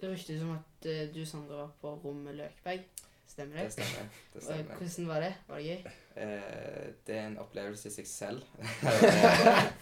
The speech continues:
Speaker 2: Eh, nei, altså, jeg synes det var veldig hyggelig at, eh, Løk tok initiativ til at vi skulle være på rom. Han, eh, ønsker å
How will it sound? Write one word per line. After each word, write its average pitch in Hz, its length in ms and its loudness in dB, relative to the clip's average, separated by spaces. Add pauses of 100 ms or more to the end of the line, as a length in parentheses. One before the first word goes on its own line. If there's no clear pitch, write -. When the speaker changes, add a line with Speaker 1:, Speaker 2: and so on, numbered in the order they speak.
(840)
Speaker 2:
Eh, 104 540 2
nei, 139 260 2
altså, 135 300 2
jeg 117 80 2
synes 117 160 -6
det 113 80 2
var 104 80 -4
veldig 98 180 0
hyggelig 101 320 -6
at, 101 240 -4
eh, 92 520 0 (120)
Løk 98 240 -4
tok 104 160 -6
initiativ - 480 -8
til 104 80 -8
at 98 80 -10
vi 95 80 -8
skulle 95 220 -4
være 98 100 -4
på 95 80 -2
rom. 98 200 -4 (120)
Han, 101 220 -6
eh, 95 260 -4
ønsker 95 340 -12
å 95 520 -2